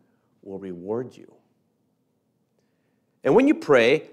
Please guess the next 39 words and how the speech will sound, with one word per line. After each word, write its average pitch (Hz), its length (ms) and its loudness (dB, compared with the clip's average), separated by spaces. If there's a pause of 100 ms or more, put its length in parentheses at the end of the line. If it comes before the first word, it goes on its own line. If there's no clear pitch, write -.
do 247 80 -8
not 262 140 0
be 175 120 0
like 139 240 2
the 113 120 -6
hypocrites, 107 720 -8 (220)
for - 80 -8
they 170 100 2
love 175 560 4
to 120 80 -12
stand, 156 600 -2 (340)
uh, 98 60 -12
pray 156 320 2
standing 131 600 -2
in 120 140 -8
the 110 60 -4
synagogues 117 640 -6
and 110 100 -8
on 113 140 -4
the 104 80 -6
street - 340 -8
corners 120 440 -8
to - 100 -12
be 135 160 -8
seen 180 240 -2
by 160 100 2
men. 110 360 -4 (720)
I 110 100 -2
tell 180 200 2
you 196 60 4
the 185 60 6
truth, 151 560 0
they 131 200 -8
have 123 280 -8
received 151 440 -6
their 113 100 -4
reward 101 600 -4
in 92 200 -20
full. - 540 -10